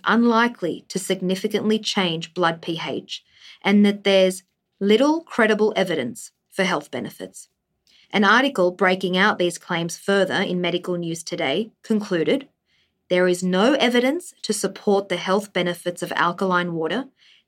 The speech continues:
There is no recommended amount that improves health." A little closer to earth are probiotic waters. Unlike alkaline promises,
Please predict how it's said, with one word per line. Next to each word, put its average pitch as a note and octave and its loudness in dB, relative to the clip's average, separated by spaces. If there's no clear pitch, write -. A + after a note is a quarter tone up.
There F3+ 4
is E3+ -2
no F3 2
recommended A#3 4
amount A#3+ 2
that F3+ -2
improves F3 -2
health." - -8
A A#3 4
little C#4+ 4
closer A#3+ 0
to A#3 0
earth F3+ 0
are F#3+ 0
probiotic G3 2
waters. - -8
Unlike C4+ 4
alkaline F3+ 2
promises, D#3 -6